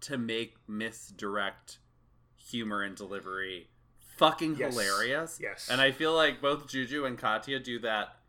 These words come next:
Speaker 1: so well in totally different ways. And Ju-,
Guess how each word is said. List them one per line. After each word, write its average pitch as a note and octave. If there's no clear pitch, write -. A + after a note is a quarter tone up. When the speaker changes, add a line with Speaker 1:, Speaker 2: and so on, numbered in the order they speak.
Speaker 1:
so C3
well A#2
in A2+
totally C3
different A2+
ways. A2
And A2+
Ju-, C#3